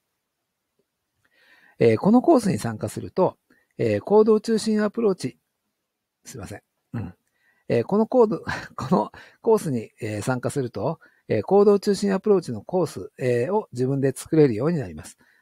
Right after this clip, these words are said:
あの、作れるところも、あの、皆さんで、えー、あの、サポートし合って、最後までできるような、そういう仕組みになっていますね。ただ単に勉強するだけではなくて、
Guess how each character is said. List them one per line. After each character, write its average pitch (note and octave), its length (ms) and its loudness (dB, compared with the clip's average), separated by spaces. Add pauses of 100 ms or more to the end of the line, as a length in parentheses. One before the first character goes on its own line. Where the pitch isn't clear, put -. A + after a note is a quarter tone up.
(180)
あ A#2+ 100 -4
の、 A2+ 300 -2 (680)
作 - 240 -2
れ F#3 80 6
る D3+ 80 0
と D#3+ 100 -2
こ A#3+ 100 4
ろ A#3+ 60 6
も、 A#3+ 200 0
あ B2+ 80 -4
の、 A#2+ 100 -2
皆 C#3 180 0
さ G2+ 140 -8
ん G2+ 60 -8
で、 F3 200 0 (320)
え A2 380 0
ー、 - 0 - (1300)
あ - 120 -6
の、 G#2+ 240 -4
サ B2 120 0
ポ C#3+ 160 2
ー B2+ 40 -2
ト C#3 100 -2
し E3 140 0
合 F#3 60 4
っ F#3 40 -2
て、 - 260 -8 (120)
最 C3 240 -2
後 B2 80 -4
ま G#3+ 100 4
で C3+ 140 0
で A2 100 -4
き C#3 100 -4
る A2+ 60 0
よ F#2+ 140 -2
う A2+ 40 -4
な、 D#3+ 200 -2
そ C#3 140 -6
う C3 60 0
い B2 40 0
う A#2 40 -4
仕 - 120 -12
組 F#3+ 180 -2
み D#3+ 60 -2
に - 40 -4
な G2+ 60 -6
っ F#2 60 -14
て - 120 -20
い - 40 -18
ま - 100 -20
す - 80 -16
ね。 D3+ 160 -4 (460)
た G#3 100 4
だ F3+ 100 4
単 F3 160 2
に C#3 120 0
勉 B2+ 200 0
強 C#3+ 180 0
す D3+ 120 -2
る C#3 80 2
だ C3+ 80 2
け C3 140 -2
で A2+ 80 -4
は F#2+ 100 -10
な G2 60 -14
く - 100 -18
て、 - 180 -4